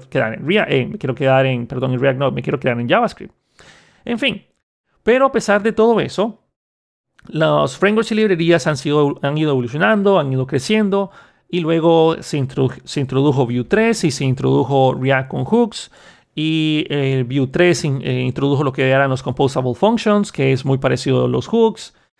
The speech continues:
Se introdujo diferentes formas de trabajar. De hecho, hay tantas maneras de trabajar en Vue que es, siento que es algo difícil de seguirle el paso a tantas formas de, de escribir código que es válido actualmente y no está marcado como obsoleto.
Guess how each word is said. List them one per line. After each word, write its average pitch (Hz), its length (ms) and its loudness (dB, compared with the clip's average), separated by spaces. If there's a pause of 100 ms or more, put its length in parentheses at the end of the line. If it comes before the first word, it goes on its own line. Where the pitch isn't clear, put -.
(140)
Se - 160 -6
introdujo 143 540 2
diferentes 131 440 -2
formas 135 240 0
de 127 80 -4
trabajar. 143 380 2
De 185 80 2
hecho, 185 140 -2
hay 180 80 0
tantas 202 320 0
maneras 202 320 -2
de - 40 -20
trabajar 185 360 0
en 180 80 -2
Vue 180 200 2
que 156 160 0
es, 143 200 -6 (280)
siento 180 380 0
que 180 80 0
es - 80 0
algo 170 200 4
difícil 165 300 0
de 160 80 0
seguirle 147 360 -2
el 143 80 -4
paso 147 320 0
a 139 160 -6
tantas 160 440 -2
formas 156 380 0
de, 135 240 0
de 135 140 -6
escribir 131 380 -4
código 160 500 0 (260)
que - 140 -4
es 127 160 -8
válido 208 340 2
actualmente 185 640 0
y 170 60 2
no 135 140 -2
está 147 200 -2
marcado 139 380 2
como 139 180 -4
obsoleto. 143 560 -4